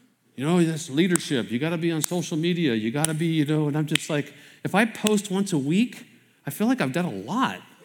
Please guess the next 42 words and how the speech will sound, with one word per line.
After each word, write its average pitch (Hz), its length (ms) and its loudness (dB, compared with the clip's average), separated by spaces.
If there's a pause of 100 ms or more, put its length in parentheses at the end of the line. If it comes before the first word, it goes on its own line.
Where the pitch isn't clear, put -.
(2000)
Is 147 140 2
anyone 311 420 8
like 240 220 2
that? 240 300 0
Like, 190 280 0
I 185 100 2
mean, 208 160 4
I, 214 140 4
maybe 208 340 2
the 240 80 2
older 185 200 2
guys, 127 360 0
some 151 160 -4
older 147 160 -2
people 117 220 -2
are, 113 100 0
but, 123 180 0 (580)
so - 180 2
I 190 140 2
just - 120 -2
wanna 302 120 4
let - 100 -2
you 254 40 4
know 233 120 4
I'm 185 160 2
trying. 180 680 -2 (1040)
I'm 175 100 4
trying. 202 380 4
They're 185 140 4
like, 196 240 2 (300)
"Instagram, 208 760 2
post 233 280 0
a 214 40 -4
picture, 208 600 0
you 139 140 0
know, 170 160 2
post, 247 460 -2
you 240 80 2
know, 240 340 2
just - 260 -4
be 262 140 6
social." 214 840 0